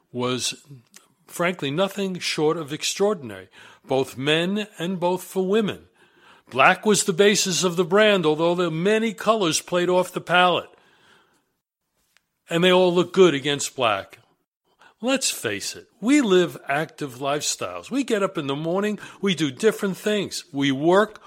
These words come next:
we play. Evenings is about entertaining and seeing the best that New York has to offer. D K N Y offers a collection of menswear and womenswear in both footwear, accessories, suits, shirts, ties,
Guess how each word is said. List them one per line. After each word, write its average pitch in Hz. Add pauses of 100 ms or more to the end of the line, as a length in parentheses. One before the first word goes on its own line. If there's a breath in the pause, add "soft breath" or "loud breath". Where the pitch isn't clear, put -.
we 156
play. 190 (920 soft breath)
Evenings 233
is 139
about 196
entertaining 196 (280 loud breath)
and 139
seeing 220
the 151
best 196
that 180
New 160
York 160
has 143
to 147
offer. 120 (200 loud breath)
D 247
K 269
N 247
Y 160
offers 139
a 135
collection 135
of 117
menswear 202
and 143
womenswear 120
in 107
both 127
footwear, 180 (240 loud breath)
accessories, 117 (140)
suits, - (260 soft breath)
shirts, - (300 soft breath)
ties, 226